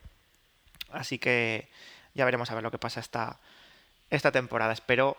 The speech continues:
que ver los partidos este año no, no sé, no, no me crea ansiedad, no adelgace, no como el, como el año pasado. Espero poder pasarlo mejor.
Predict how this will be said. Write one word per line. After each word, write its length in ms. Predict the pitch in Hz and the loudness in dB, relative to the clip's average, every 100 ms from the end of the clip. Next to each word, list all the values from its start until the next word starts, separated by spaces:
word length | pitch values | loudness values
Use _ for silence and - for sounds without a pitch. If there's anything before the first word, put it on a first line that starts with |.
| - _ _ - | -6 _ _ -10
que 80 | 127 | -2
ver 100 | 120 | 0
los 120 | 120 | 0
partidos 340 | - 120 123 123 | 0 -2 -2 -6
este 240 | 123 127 | -2 0
año 240 | 120 123 131 | 0 0 -4
no, 400 | 120 117 - - - _ _ - | -6 -6 -8 -12 -20 _ _ -16
no 120 | 117 | -12
sé, 160 | - 113 | -10 -8
no, 260 | 107 110 - _ _ _ _ _ _ _ _ _ - | -10 -12 -18 _ _ _ _ _ _ _ _ _ -14
no 100 | 113 | -10
me 100 | 113 | -6
crea 140 | 117 | -4
ansiedad, 440 | 117 113 110 123 - | -4 -2 0 0 -2
no 240 | 127 123 | -2 2
adelgace, 640 | 113 113 120 117 139 156 - | 2 0 -2 -2 -4 -6 -8
no 400 | 117 123 120 - _ - | -8 -6 -8 -12 _ -16
como 200 | 117 113 | -10 -8
el, 160 | 107 - | -8 -12
como 160 | 113 | -10
el 80 | 110 | -8
año 180 | 110 110 | -8 -10
pasado. 240 | - - | -10 -12
Espero 300 | 113 - 113 - _ _ | -12 -8 -8 -8 _ _
poder 220 | - 117 | -2 -2
pasarlo 300 | 120 - 117 | 0 -2 -4
mejor. 320 | 117 117 117 | -6 -8 -12